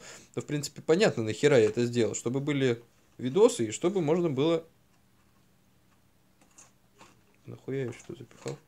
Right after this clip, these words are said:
если можно вот так сделать? Ладно, свои заморочки. Вот. И нахера я это делал? Ну, понятно, зачем я это делал. Так интереснее играть, так комфортнее играть, ребятки.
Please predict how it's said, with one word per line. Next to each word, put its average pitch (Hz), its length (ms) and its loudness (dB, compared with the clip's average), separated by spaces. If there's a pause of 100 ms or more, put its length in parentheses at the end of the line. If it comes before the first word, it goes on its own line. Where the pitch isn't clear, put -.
(100)
если - 180 -20
можно 120 260 -12
вот 120 80 -16
так 120 120 -12 (100)
сделать? 127 180 -20 (1400)
Ладно, - 280 -14 (300)
свои 110 220 -10
заморочки. 104 460 -12 (800)
Вот. 117 360 -6 (880)
И 143 80 -2
нахера 139 240 4
я 135 60 6
это 135 120 0
делал? 127 200 2
Ну, 101 40 -6
понятно, 190 240 4
зачем 135 220 2
я 117 60 4
это 131 100 -6
делал. 139 180 2
Так - 160 -8
интереснее 143 460 0
играть, 160 160 4
так - 120 -6
комфортнее 123 640 2
играть, 143 360 2
ребятки. 135 840 0